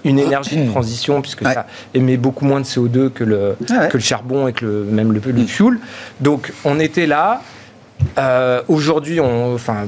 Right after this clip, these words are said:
Speaker 1: pour moi, c'est normal qu'il y ait une pause. C'est normal, ça, enfin, ça serait normal aussi qu'on arrête d'acheter du, du pétrole et du gaz aux Russes. Euh, enfin, ça, on va voir comment ça se passe. Et puis après, euh, bon, euh, on fait quand même, euh,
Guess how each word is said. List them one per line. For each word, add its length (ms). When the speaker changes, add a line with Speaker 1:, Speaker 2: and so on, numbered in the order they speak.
Speaker 1:
pour 120
moi, 280
c'est 160
normal 300
qu'il 160
y 20
ait 40
une 60
pause. 460
C'est 160
normal, 640
ça, 160
enfin, 160
ça 140
serait 180
normal 300
aussi 200
qu'on 200
arrête 440
d'acheter 400
du, 220
du 140
pétrole 420
et 80
du 140
gaz 360
aux 80
Russes. 460
Euh, 160
enfin, 200
ça, 120
on 60
va 100
voir 160
comment 200
ça 160
se 40
passe. 400
Et 100
puis 300
après, 500
euh, 60
bon, 140
euh, 240
on 140
fait 160
quand 160
même, 160
euh, 400